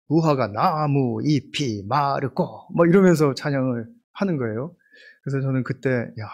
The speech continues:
우리 가정에 래퍼가 하나 나오는구나. 아," 그렇게 기대를 했는데 아, 얘가 방향을 좀 틀더니 피아노로 갔습니다. <laughs> 아, 하여튼 그 요즘 사람들은 이 랩으로 찬양하고 하는 것들을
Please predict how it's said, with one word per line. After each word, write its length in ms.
우리 140
가정에 480
래퍼가 440
하나 160
나오는구나. 500
아," 120
그렇게 220
기대를 340
했는데 500
아, 120
얘가 200
방향을 400
좀 220
틀더니 460
피아노로 440
갔습니다. 540
<laughs> 320
아, 380
하여튼 600
그 480
요즘 480
사람들은 960
이 240
랩으로 1040
찬양하고 760
하는 220
것들을 480